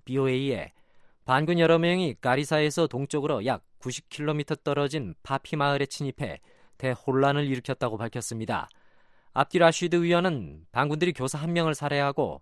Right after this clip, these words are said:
한 명을 납치했으며, 통신을 방해하기 위해 통신 안테나를 파괴했다고 말했습니다. 현지 한 취재 기자는 반군들이 그들을 추적하던 경찰차에도 불을 질러 경관 세 명이 다쳤다고 전했습니다.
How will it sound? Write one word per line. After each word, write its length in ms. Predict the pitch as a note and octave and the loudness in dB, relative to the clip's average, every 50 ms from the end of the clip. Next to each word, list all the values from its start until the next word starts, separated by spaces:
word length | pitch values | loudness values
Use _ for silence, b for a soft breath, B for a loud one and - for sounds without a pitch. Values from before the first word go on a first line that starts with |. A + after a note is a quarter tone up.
| - - | -16 -20
한 200 | _ - - D#3 | _ -10 -6 -4
명을 220 | D#3 D#3 D#3 E3 C#3 | -2 0 0 0 -2
납치했으며, 720 | G#2 G2+ - - - C#3+ C3 - - C#3 C#3 C3+ D3+ - - b b b b b b b b _ | -4 -6 -6 -6 -6 -6 -4 -4 -4 -4 -6 -6 -6 -8 -12 b b b b b b b b _
통신을 360 | - D#3+ D#3+ D3+ F3 F#3 E3+ | -4 -2 0 2 2 0 2
방해하기 560 | - - C3 C#3 C#3 C#3 C3+ C3+ B2 C3+ C3+ | 2 0 0 2 2 0 0 0 -2 -4 -2
위해 320 | C#3 D#3 C#3 G2 D2+ - - | 0 -2 -2 -2 -4 -10 -14
통신 320 | - - D#3+ D#3+ - F3 D#3+ | -8 -6 -4 -4 -2 0 0
안테나를 800 | D3 C#3+ - - - - C#3+ C#3 C3+ C3 C3+ D3+ C3 F#2 C#2+ C#2+ - | 0 -2 -2 -6 -8 -6 -4 -2 -2 -2 0 -2 -2 -4 -6 -10 -10
파괴했다고 600 | - - C3 C3+ C3 C#3+ C#3 C#3 - C3+ A#2+ A2 | 0 2 2 2 2 -2 -4 -2 -4 -4 -2 -2
말했습니다. 680 | G#2+ G#2+ A2 A2+ G#2 - - G#2+ G#2+ - G#2+ - - b b b b b b b b b b b b b b b | -4 -4 -6 -6 -8 -8 -8 -8 -8 -6 -6 -6 -8 b b b b b b b b b b b b b b b
현지 300 | - - D3+ D#3+ E3 E3+ | 0 2 2 2 2 2
한 140 | F3+ F3+ F#3 | 2 2 2
취재 300 | E3+ - - E3+ E3 E3 | 0 -4 -2 0 0 0
기자는 540 | D#3 D#3+ D3 E3 E3+ E3+ C#3 F#2+ D2 C#2+ D#2 - _ _ _ _ _ _ | 0 2 2 2 2 0 -2 -4 -8 -14 -18 -20 _ _ _ _ _ _
반군들이 600 | - A#2+ C3 C#3+ C#3 D3+ D#3 D3 D#3 F3 E3+ C3 | -2 0 0 0 0 -2 -2 0 0 2 0 0
그들을 300 | - - C#3 - D3+ D#3 D#3 | -2 -4 -4 -2 -2 -2 -2
추적하던 640 | - - - D#3+ D3 - - - D3+ - E3+ D3 B2 | -4 -4 -4 -4 -6 -4 -6 -4 -2 -2 -2 -2 -4
경찰차에도 720 | - - A#2+ C3 - - C#3+ C3 - - C#3+ C3+ C3+ D3+ | -6 -8 -8 -6 -4 -4 -4 -4 -4 -4 -2 -2 -2 -4
불을 260 | C3+ - A#2 B2+ C3 | -6 -6 -6 -4 -4
질러 340 | A#2 C3+ C3+ A#2+ G2+ D#2 - b b b b b b b b b b | -2 -2 -4 -4 -6 -6 -10 b b b b b b b b b b
경관 360 | - B2+ C3+ C3+ D3+ D3+ B2+ | -2 -2 2 4 2 2 2
세 180 | - - C3 | 0 -2 -2
명이 200 | C3+ C#3 C#3+ D3 | 0 0 0 0
다쳤다고 540 | D3 - B2 - - C3 - - A#2+ A2 G2+ | 0 -2 -4 -4 -4 -6 -4 -4 -4 -4 -4
전했습니다. 680 | - - B2 A#2 G#2+ G2 - G#2+ G#2+ G#2 - F#2+ D#2 - | -4 -6 -6 -6 -8 -8 -8 -8 -8 -6 -6 -6 -6 -8